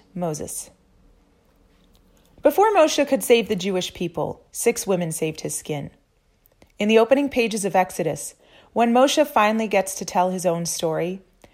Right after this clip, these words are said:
he takes special care to honor the women to whom he owes his very existence.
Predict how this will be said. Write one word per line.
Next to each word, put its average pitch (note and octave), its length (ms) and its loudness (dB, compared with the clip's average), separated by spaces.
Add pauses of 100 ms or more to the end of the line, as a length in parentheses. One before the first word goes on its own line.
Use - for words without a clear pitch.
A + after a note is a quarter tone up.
(160)
he A3+ 140 -6
takes C4 280 2
special C#4 440 2
care F3+ 380 -2
to - 160 -6
honor G3 260 -2
the F#3 100 -4
women E3+ 360 -4
to G3+ 100 -10
whom F#3+ 220 -4
he G3 240 -4
owes E3+ 340 -2
his E3+ 180 -8
very D3+ 480 -6
existence. - 760 -12